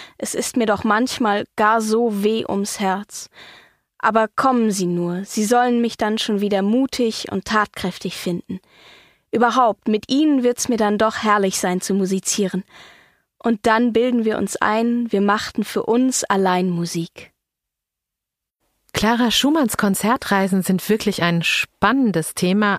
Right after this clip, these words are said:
Speaker 2: auch wenn das Musizieren ihr am liebsten mit Josef Joachim in einem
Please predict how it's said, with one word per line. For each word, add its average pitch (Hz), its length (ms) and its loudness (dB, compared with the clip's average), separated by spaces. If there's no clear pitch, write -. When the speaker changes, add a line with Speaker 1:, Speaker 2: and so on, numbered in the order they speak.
Speaker 2:
auch - 400 0
wenn 202 280 2
das 190 240 -2
Musizieren 214 720 0
ihr 196 180 0
am 185 120 2
liebsten 220 440 -2
mit 208 140 0
Josef 196 380 0
Joachim 202 440 -2
in 175 140 0
einem 190 200 0